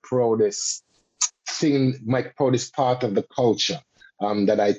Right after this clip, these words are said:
take, you know, that, that you take wherever you go when you travel as a Jamaican, that part of the heritage that you own, that no one cannot take away from you. Whether you live in Jamaica now,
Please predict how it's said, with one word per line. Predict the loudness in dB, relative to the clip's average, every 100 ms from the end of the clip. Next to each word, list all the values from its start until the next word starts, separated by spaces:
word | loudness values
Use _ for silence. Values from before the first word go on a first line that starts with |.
| _
take, | 0 0 -2 -12 _
you | -2
know, | 2 2 0
that, | -2 -2
that | -2 0
you | -4
take | -2 -2 -2 0
wherever | 0 0 0
you | 0 0
go | 0 0
when | 0 0
you | -4
travel | -2 0 0 0 -2 -4 -20 -18 -4
as | -2
a | 0
Jamaican, | 0 0 2 2 0 -2 0
that | 0 -2
part | -2 -2 -2
of | -2
the | -2 0
heritage | 0 0 0 -2 -2 -6 -14 -4
that | -2 -2
you | 0 0
own, | 2 0 2 2 0 _ _
that | -4 -2
no | 0 2 2
one | 0 -2 -2
cannot | 0 0 -2 0
take | 0 2
away | 0 0 0
from | 0 -2 0
you. | 0 -2 _ -20 -4
Whether | -2 0
you | 0 2
live | 2 2
in | 0 0
Jamaica | 0 0 0 0 -2
now, | 0 2 0 -2